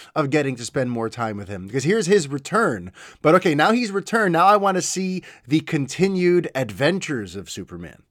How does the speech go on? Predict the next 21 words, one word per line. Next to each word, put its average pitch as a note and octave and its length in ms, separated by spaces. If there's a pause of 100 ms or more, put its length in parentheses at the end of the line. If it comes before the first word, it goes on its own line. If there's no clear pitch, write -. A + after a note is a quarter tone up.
(800)
And D3 340
we C3 160
never C#3 220
got C3+ 180
to B2+ 80
see C3+ 160
those F#3+ 160
continued G2+ 440
adventures. D#2+ 540 (240)
And D#3 140
then F#3+ 140
when E3 160
Man D3 180
of C3 80
Steel D#4 300
comes C#3 240
out, B2+ 280 (400)
it A3 160
resets G#3+ 440
the G#3+ 100
clock. - 460